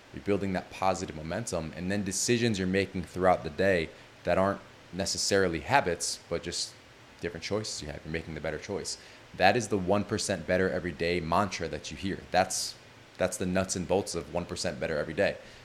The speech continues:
These tiny little things, habits and decisions that may seem minimal in the moment,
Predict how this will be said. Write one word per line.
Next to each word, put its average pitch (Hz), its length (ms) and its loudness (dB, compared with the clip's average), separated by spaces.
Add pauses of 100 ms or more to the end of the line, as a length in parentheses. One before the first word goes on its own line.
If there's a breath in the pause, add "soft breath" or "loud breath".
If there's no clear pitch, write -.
(100)
These 80 160 -10
tiny 104 360 0
little 95 180 0
things, 76 380 -8
habits - 680 0
and 78 140 -8
decisions 120 540 0
that 78 120 -6
may 90 140 -2
seem 90 320 -4
minimal 92 340 -2
in 69 120 -8
the 73 60 -8
moment, 110 480 0